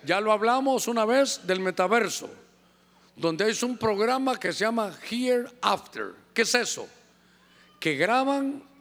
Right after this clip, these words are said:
co-, algo, algún audio de alguien que ya murió, lo graban, le meten información suficiente para que uno lo consulte como que si viviera. Eso sería evocación de muertos digital.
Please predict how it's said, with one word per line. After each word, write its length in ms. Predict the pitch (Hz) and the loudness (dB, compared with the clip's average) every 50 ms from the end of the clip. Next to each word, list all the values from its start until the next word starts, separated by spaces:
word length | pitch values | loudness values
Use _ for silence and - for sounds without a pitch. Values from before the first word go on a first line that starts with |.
| _ _ _ _ _ - | _ _ _ _ _ -2
co-, 160 | 156 160 156 | 0 0 0
algo, 400 | 147 156 196 240 254 254 233 208 | 2 0 0 2 2 2 2 2
algún 280 | 185 180 233 254 254 | 2 2 0 2 2
audio 440 | 254 277 277 269 247 220 190 151 127 - - - - - | 4 2 2 2 2 2 2 2 0 -4 -10 -18 -20 -20
de 140 | - 147 170 | -4 -2 -2
alguien 200 | 208 226 226 226 | 0 0 -4 -4
que 140 | 180 - 202 | -2 0 0
ya 100 | 202 220 | 0 0
murió, 300 | 220 214 208 214 233 240 | 0 0 0 2 2 2
lo 160 | 226 202 175 | 2 2 0
graban, 480 | 180 208 240 262 269 269 254 254 294 - - - - - - - - - - | 2 2 2 2 2 0 -4 -6 -8 -12 -18 -20 -20 -20 -20 -20 -20 -10 -4
le 120 | 143 147 | -4 -2
meten 320 | 160 196 233 226 - 240 226 | 0 0 0 0 0 0 0
información 880 | 208 190 143 170 180 170 165 160 156 - - 233 277 294 302 294 - - - - - - _ _ _ _ _ | -2 -2 0 0 0 0 0 0 0 2 2 2 2 2 0 -4 -10 -16 -20 -20 -20 -20 _ _ _ _ _
suficiente 720 | - 160 143 120 147 135 - 247 277 294 285 - 277 - | -4 -4 -2 -2 -2 0 2 2 2 2 0 -2 -4 -2
para 240 | - 185 170 170 | 0 0 0 2
que 180 | - 175 170 170 - | 0 -2 -2 -2 -2
uno 180 | 180 214 233 233 | -2 0 2 2
lo 160 | 220 202 - | 2 2 2
consulte 540 | - 175 175 160 - 269 285 269 - 240 - | 0 -2 -2 0 0 0 0 2 0 -2 0
como 280 | - 175 180 175 170 | 0 -4 -4 -4 -4
que 140 | 143 170 160 | -4 -4 -4
si 160 | - - 175 | -4 -4 -4
viviera. 500 | 156 156 160 175 214 233 233 214 160 135 - - - - - _ _ _ _ - _ _ _ _ _ _ - _ | -4 -4 -2 0 0 0 0 -2 -4 -6 -10 -16 -20 -20 -20 _ _ _ _ -20 _ _ _ _ _ _ -18 _
Eso 280 | - 185 190 - 247 220 | -4 -2 2 2 0 2
sería 500 | - 220 208 240 262 269 262 - - - | 2 0 0 2 2 2 2 2 0 -2
evocación 760 | - 185 196 202 208 202 - 202 190 185 - 247 269 262 247 | -2 -2 0 0 -2 0 0 -2 -2 0 0 0 2 2 2
de 80 | 226 208 | 0 0
muertos 800 | 214 233 285 320 320 330 - - - 311 302 294 - - - - - | 2 4 4 4 4 4 0 0 2 2 2 2 -2 -8 -10 -12 -6
digital. 720 | - 170 170 - 180 180 - - 226 220 202 160 135 - - | -4 -4 -4 -4 -6 -8 -2 0 0 0 0 -4 -8 -12 -18